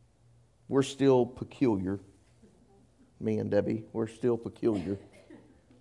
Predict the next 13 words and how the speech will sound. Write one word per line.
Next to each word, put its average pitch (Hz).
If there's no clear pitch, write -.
And 107
we're 123
not 127
like 123
many. 104
But 110
I 101
dressed 113
it 95
in 104
a 98
different 101
cloak. 101